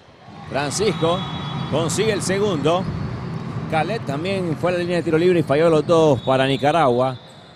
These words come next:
En ese aspecto tendrá que mejorar mucho la selección, un aspecto que, muy importante que tienen que mejorar el,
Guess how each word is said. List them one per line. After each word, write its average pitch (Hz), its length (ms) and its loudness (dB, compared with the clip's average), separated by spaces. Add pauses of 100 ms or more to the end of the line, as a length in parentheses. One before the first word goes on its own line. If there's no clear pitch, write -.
(120)
En 113 160 -4
ese 151 200 -2
aspecto 135 920 4 (580)
tendrá 143 240 0
que 160 80 -2
mejorar 151 420 2
mucho 160 300 0
la 135 100 2
selección, 131 560 0
un 165 140 -6
aspecto 151 360 -2
que, 131 140 -4 (260)
muy 175 120 -4
importante 151 680 -2
que 143 80 -2
tienen 156 220 -6
que 143 260 0
mejorar 135 380 0
el, 139 100 -4